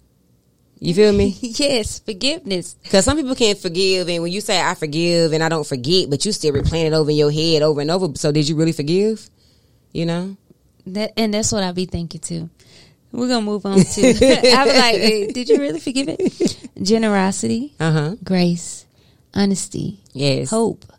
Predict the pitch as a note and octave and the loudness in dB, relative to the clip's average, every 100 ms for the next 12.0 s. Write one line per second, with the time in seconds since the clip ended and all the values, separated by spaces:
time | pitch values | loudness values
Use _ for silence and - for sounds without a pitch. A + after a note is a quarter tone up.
0 | _ _ _ _ _ _ _ E3+ F#3 F#3 | _ _ _ _ _ _ _ -6 -2 0
1 | F#3+ G#3+ - _ C#3+ C3+ C3+ B2+ - - | -2 -8 -14 _ 0 0 -2 -6 -12 -10
2 | E3 F3+ F3+ F#3 - - C#3+ C3+ C3+ - | -6 -6 -6 -8 -10 -4 -2 -2 -6 -10
3 | - F#3 A3 B3 B3+ F#3 - - - - | -4 -2 0 0 -2 -4 -6 -8 -10 -12
4 | - _ _ - C3 B2 C3+ E3 D#3 D3+ | -16 _ _ -10 -8 -6 -6 -8 -8 -10
5 | D#3+ E3 F3 F#3+ G#3 G#3+ A#3+ C4+ B3+ A#3+ | -12 -12 -8 -6 -6 -6 -6 -6 -6 -6
6 | - A3+ G#3+ F#3+ A3 B3 C4 F3+ F3 - | -4 -4 -4 -4 -4 -4 -4 -4 -6 -6
7 | B2 - - G3+ G#3+ G3 F#3 E3+ D#3+ D3+ | -8 -12 -6 -2 0 2 2 0 -4 -6
8 | - - C4 C4+ A3 G#3 G3+ A#3+ C4 B3+ | -10 -2 -2 0 -2 -2 -2 -2 -2 -4
9 | B3+ A3+ _ _ _ _ _ _ - G3 | -8 -12 _ _ _ _ _ _ -10 -10
10 | - G#3+ G3 G3+ G3+ - G#3 F3+ F3+ G3 | -6 -6 -4 -4 -6 -10 -8 -8 -8 -6
11 | G3 F#3+ G3+ B3 B3+ - C#3+ C3+ D3 F3 | -4 -6 -8 -12 -14 -8 -6 -4 -6 -8